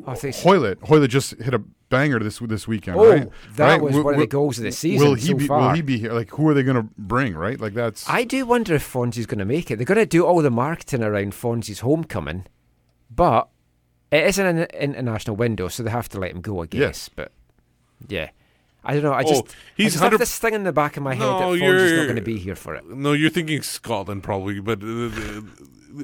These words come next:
Speaker 3: Alphonso
Speaker 1: Obviously.
Speaker 3: Davies will be here. There's no doubt
Speaker 1: He
Speaker 3: in my
Speaker 1: could be
Speaker 3: mind.
Speaker 1: injured.
Speaker 3: Well,
Speaker 2: Well,
Speaker 3: that's
Speaker 2: that, that's
Speaker 3: obviously.
Speaker 2: not, like, of course he could be, but
Speaker 3: Arfield could be
Speaker 2: ideally
Speaker 3: injured.
Speaker 2: he won't be.
Speaker 1: I know.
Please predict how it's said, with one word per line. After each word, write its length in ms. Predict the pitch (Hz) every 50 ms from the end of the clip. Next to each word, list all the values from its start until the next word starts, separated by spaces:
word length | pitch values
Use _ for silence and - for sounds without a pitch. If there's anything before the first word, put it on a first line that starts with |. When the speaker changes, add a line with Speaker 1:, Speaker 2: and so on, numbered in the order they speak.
| - - 123 160 - -
Speaker 3:
Alphonso 240 | - 127 131 - 170 170 160 143
Speaker 1:
Obviously. 120 | 135 135 135
Speaker 3:
Davies 180 | 123 120 107 117
will 120 | 117 120
be 120 | 104 110 95
here. 260 | 110 98 87 82 - _ -
There's 160 | 104 117 113
no 160 | 113 123 117 107
doubt 140 | 101 95 92
Speaker 1:
He 60 | 92
Speaker 3:
in 40 | 90
my 40 | 90
Speaker 1:
could 100 | - 87
be 80 | 123
Speaker 3:
mind. 100 | 113 135 185
Speaker 1:
injured. 280 | 190 - 131 - - - _ _ _ _ _ _ _ -
Speaker 3:
Well, 140 | - 139 139
Speaker 2:
Well, 80 | 147
Speaker 3:
that's 100 | 151 156
Speaker 2:
that, 60 | 165 156
that's 80 | 139 143
Speaker 3:
obviously. 340 | 151 165 165 - - 175 165
Speaker 2:
not, 160 | 139 - 120
like, 180 | 131 127 104 - - - - - _ _ _ _ _ _ _ _ _ _ _ _ _ _ _ _ -
of 100 | 120 -
course 260 | - 226 202 143 -
he 100 | 127 110
could 300 | - - - 147 127 92
be, 140 | 90 85 87
but 60 | 127
Speaker 3:
Arfield 320 | 147 175 - - 180 139 -
could 100 | - 101
be 40 | 104 110 107
Speaker 2:
ideally 100 | 123 135
Speaker 3:
injured. 180 | 120 101 98
Speaker 2:
he 60 | 104
won't 240 | 104 104 107 98 85
be. 220 | - 82 85 85 92 98
Speaker 1:
I 180 | 120 143 175
know. 160 | 180 127 92